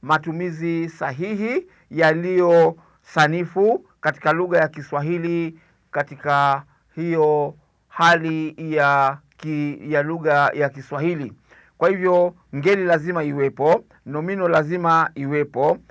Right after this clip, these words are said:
halafu kisha baadaye tuone kama utakuwa umetumia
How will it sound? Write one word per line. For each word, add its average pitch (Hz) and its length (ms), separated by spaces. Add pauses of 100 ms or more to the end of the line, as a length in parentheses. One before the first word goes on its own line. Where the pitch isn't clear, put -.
(120)
halafu 151 840 (300)
kisha 160 280
baadaye 139 600 (300)
tuone 156 420
kama 143 560 (160)
utakuwa 127 420
umetumia 139 720